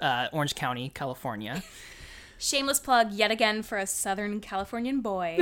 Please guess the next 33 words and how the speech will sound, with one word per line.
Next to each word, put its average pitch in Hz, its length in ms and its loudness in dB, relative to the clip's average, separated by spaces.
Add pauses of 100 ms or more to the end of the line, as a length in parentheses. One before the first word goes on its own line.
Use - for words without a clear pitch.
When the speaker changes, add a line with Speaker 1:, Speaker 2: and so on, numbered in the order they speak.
(260)
Speaker 1:
<laughs> 254 520 12 (1200)
Um, 170 600 8 (500)
and 170 300 10
I 165 180 10
went 165 320 8
and 165 140 4
saw 156 380 4
it 151 140 2
at 151 160 0
the 143 80 -4
Pantages 135 840 -2
with - 160 -10
my 127 120 -4
Speaker 2:
Oh. - 120 -6
Speaker 1:
family, 120 520 -6
and 135 180 -8
I 123 160 -4
was, 123 300 -6
it 143 180 -6
was 131 200 -6
just - 320 -6
magical. 110 600 -10 (240)
Speaker 2:
Mm-hmm. 190 400 -12
Speaker 1:
Just 147 220 0
seeing 123 560 -2 (360)
the 151 140 -2
movie 123 340 -4
come 127 220 -10
to - 120 -10
life 110 280 -10
on 113 120 -10
stage 107 540 -10
was 107 380 -10